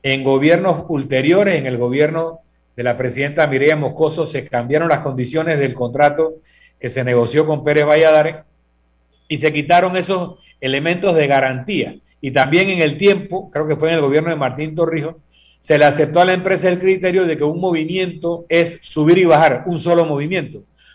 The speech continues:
Cuando las empresas portuarias le cobran a los clientes por subir y por bajar, así que no es un solo movimiento.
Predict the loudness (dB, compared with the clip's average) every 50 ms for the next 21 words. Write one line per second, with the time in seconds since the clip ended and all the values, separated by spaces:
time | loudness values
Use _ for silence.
0 | _ _ _ 0 0 2 4 4 4 4 4 2 0 -2 0 0 2 4 4 2
1 | 2 2 2 0 0 0 0 0 0 0 0 -2 -2 -6 -4 -2 0 0 2 2
2 | 0 -2 -2 -2 -2 0 -2 -2 -2 -4 -2 -2 -2 -4 -6 -10 -16 -16 -18 _
3 | _ _ _ _ _ _ _ _ -4 -4 -4 -4 -2 -2 0 2 4 4 4 4
4 | 2 0 -6 -14 -20 _ _ _ _ _ _ _ _ _ _ _ _ _ _ -4
5 | -4 -2 2 2 2 2 2 0 0 0 2 0 0 0 -2 -8 -12 -14 -12 -10
6 | -8 -8 -4 -2 0 0 0 0 2 2 4 4 4 2 0 0 0 0 0 0
7 | -2 -4 -10